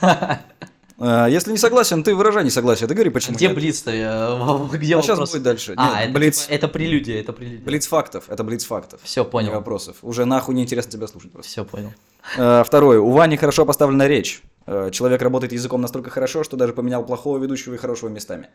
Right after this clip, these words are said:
Speaker 2: Не ебать смешная шутка, зато ебать интересный факт. Языком Ваня работать умеет отлично. Э, третье. Ваня поёт. И жаль, кстати, что никто не, не может увидеть.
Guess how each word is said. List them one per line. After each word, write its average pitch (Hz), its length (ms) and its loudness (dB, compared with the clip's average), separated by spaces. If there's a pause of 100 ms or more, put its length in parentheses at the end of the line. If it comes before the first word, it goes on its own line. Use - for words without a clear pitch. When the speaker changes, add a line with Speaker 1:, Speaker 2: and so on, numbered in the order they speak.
(460)
Speaker 2:
Не 139 160 -6
ебать 156 240 -2
смешная 147 300 -6
шутка, 170 340 -4
зато 160 160 -2
ебать 123 260 0
интересный 113 360 -6
факт. - 320 -12 (240)
Языком 123 400 -6
Ваня 127 180 -2
работать 120 340 -4
умеет 113 240 -8
отлично. - 360 -14 (640)
Э, 123 400 2
третье. 135 340 2 (220)
Ваня 135 300 0
поёт. 151 440 0 (320)
И 117 360 -4
жаль, 120 240 -2
кстати, 113 300 -6
что 107 200 -8
никто 101 320 -6
не, 98 140 -8
не 107 340 -6
может 107 220 -6
увидеть. 156 360 -4